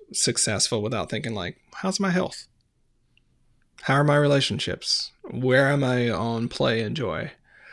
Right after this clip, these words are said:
Wearing on, on some of those. And that sort of macro lens is what helps me get there, um, to, to saying, like, "Okay, success means, you know,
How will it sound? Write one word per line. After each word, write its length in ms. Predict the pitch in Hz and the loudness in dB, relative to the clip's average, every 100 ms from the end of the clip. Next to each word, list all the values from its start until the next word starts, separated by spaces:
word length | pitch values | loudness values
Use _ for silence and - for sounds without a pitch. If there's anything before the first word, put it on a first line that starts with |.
| - - - | -20 -12 0
Wearing 320 | 127 127 131 | 4 6 6
on, 180 | 123 120 | 4 2
on 180 | 87 202 | 2 2
some 160 | 131 | 2
of 60 | 123 | 4
those. 240 | 123 127 | 4 4
And 200 | 123 127 | 4 6
that 180 | 127 135 | 6 6
sort 140 | - | 6
of 60 | 135 | 6
macro 480 | 120 117 123 151 165 | 6 4 6 6 8
lens 680 | 165 170 180 185 - - - - - _ - - | 8 8 6 4 4 2 0 -10 -20 _ -10 2
is 260 | 139 123 | 4 6
what 260 | 123 120 117 | 6 6 6
helps 280 | 120 113 - | 6 2 2
me 100 | 113 | 0
get 200 | 107 107 | 0 0
there, 340 | 139 165 202 - - - - - | 2 4 2 -2 -16 -20 -16 -2
um, 520 | 135 120 117 113 117 | 2 4 4 4 4
to, 360 | - 127 120 113 | 4 6 4 4
to 140 | - | 2
saying, 280 | 143 123 110 | 2 2 2
like, 220 | 110 110 | 0 0
"Okay, 420 | - 135 113 113 - - - - - | 0 0 0 -2 -4 -16 -20 -18 -2
success 580 | - 139 - 151 - | 0 4 6 6 6
means, 720 | 139 131 127 120 123 - - - - | 2 4 4 4 2 -2 -4 -8 -10
you 180 | 240 123 | -2 -2
know, 260 | 101 104 | -2 -6